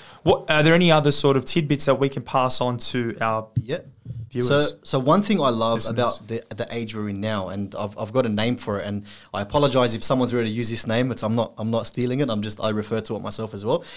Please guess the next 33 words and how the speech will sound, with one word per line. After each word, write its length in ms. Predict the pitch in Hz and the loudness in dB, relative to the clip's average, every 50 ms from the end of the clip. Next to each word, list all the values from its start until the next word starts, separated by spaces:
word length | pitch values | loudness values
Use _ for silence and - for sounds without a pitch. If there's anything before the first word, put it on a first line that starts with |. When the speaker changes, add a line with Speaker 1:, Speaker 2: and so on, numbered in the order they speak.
| - - - - | -18 -20 -8 0
Speaker 2:
I 80 | - 135 | 4 6
refer 260 | 160 180 175 - 180 180 | 6 6 6 4 2 2
to 140 | - 180 | 2 2
it 40 | 143 | 2
as 120 | 131 120 120 | 2 2 2
the 120 | 123 113 | 0 0
bank 520 | 104 104 - _ - 113 117 151 196 - - | 0 -4 -12 _ -4 -2 -2 -2 -4 -4 -6
of 260 | 123 113 107 107 101 | -6 -6 -4 -6 -4
mum 220 | 98 110 110 107 107 - | -4 -2 -2 -2 -4 -6
and 160 | 98 98 95 | -8 -8 -6
dad. 360 | 101 95 - - - - _ _ _ _ _ - | -6 -8 -8 -10 -12 -16 _ _ _ _ _ -12
Speaker 1:
Okay. 240 | 123 - 127 143 156 - - - - - - _ _ | -6 -4 -4 -4 -4 -8 -14 -20 -20 -20 -20 _ _
Speaker 2:
Um, 440 | - 117 113 110 113 110 110 110 - _ - | -2 0 0 2 0 0 -4 -6 -10 _ -6
a 80 | - 117 | -2 2
lot 160 | 135 165 180 | 2 2 2
of 80 | 123 - | 2 2
parents 580 | - 143 139 135 131 131 127 - - - - - | 2 2 4 4 4 2 2 2 0 0 -2 -2
want 240 | 117 113 120 113 - | -2 -2 -2 0 -2
to 80 | 120 | -2
help 240 | 113 117 117 110 - | -2 -2 -4 -4 -2
their 140 | 113 104 101 101 104 - _ _ _ _ | -4 -4 -4 -6 -12 -20 _ _ _ _
children 600 | - - 143 160 156 175 202 208 208 196 165 - _ _ _ _ 117 101 | -10 -8 -6 -6 -4 -4 -4 -4 -6 -6 -10 -14 _ _ _ _ -10 -4
get 140 | 113 113 113 | -2 -2 -2
into 240 | 117 110 - 117 | -2 -2 -4 -8
property. 500 | - - - 101 - - - - - - _ - | -8 -8 -8 -8 -8 -10 -16 -20 -20 -20 _ -10
And 100 | - - | -4 -4
Speaker 1:
Yes. 220 | 131 135 - - - - _ _ | -2 -2 -2 -6 -10 -14 _ _
Speaker 2:
we 100 | - 123 | -10 -6
all 240 | 131 156 135 135 135 | -2 0 2 2 4
now 200 | 123 123 120 113 | 2 2 2 0
realize 420 | 107 110 110 113 110 107 104 101 104 | 0 -2 -2 -2 -2 -2 -4 -4 -4
how 160 | 107 107 107 | -4 -6 -6
expensive 520 | 101 - - 110 107 101 - 104 101 101 | -6 -8 -8 -8 -6 -6 -6 -8 -8 -10